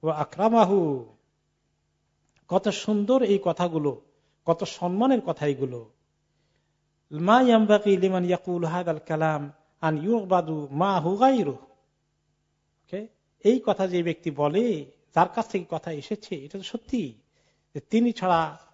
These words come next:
আর কো-, কেউ মাবুদ হওয়ার উপযুক্ত হতে পারে না। দাল্লুনি আলা মুহাম্মদ, আমাকে এখন তোমরা মোহাম্মদ কোথায় আছে বলো,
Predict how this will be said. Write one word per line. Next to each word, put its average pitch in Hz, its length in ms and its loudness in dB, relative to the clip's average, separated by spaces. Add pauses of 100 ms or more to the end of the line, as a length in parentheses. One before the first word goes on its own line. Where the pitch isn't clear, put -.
(240)
আর 156 160 -2 (120)
কো-, 175 180 -6
কেউ 226 380 -4
মাবুদ 160 320 -6
হওয়ার 165 180 -4
উপযুক্ত 135 380 -12
হতে 196 380 -6 (240)
পারে 202 220 0
না। 277 220 -2 (1040)
দাল্লুনি 202 520 4
আলা 175 220 2
মুহাম্মদ, 143 560 -4 (580)
আমাকে 185 320 2
এখন 175 200 -2
তোমরা 165 240 -6
মোহাম্মদ 156 340 -8
কোথায় 151 300 -10
আছে 143 160 -12
বলো, 127 180 -12